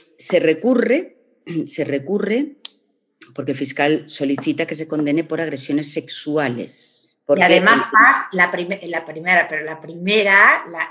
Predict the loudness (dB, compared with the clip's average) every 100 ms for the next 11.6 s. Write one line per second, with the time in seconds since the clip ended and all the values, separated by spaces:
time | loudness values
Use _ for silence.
0 | -8 -4 -4 -4 -6 -8 -8 -12 -14 -8
1 | 0 4 6 6 4 -6 -8 -6 -4 -4
2 | -4 -10 _ -6 -4 -4 -8 -12 -8 -10
3 | -10 -10 -4 -4 -4 -10 0 2 4 4
4 | 6 6 6 2 -2 -8 -2 2 2 0
5 | -8 -8 -8 -8 -8 -6 -6 -4 -2 0
6 | -2 -6 -2 0 0 -2 -16 -18 -18 -16
7 | -14 -14 -14 -18 -20 _ 2 6 6 6
8 | 4 4 4 4 -2 -2 0 4 4 6
9 | 6 6 4 4 4 2 0 0 0 0
10 | 0 0 0 0 -2 -2 0 0 0 0
11 | 0 2 2 0 -4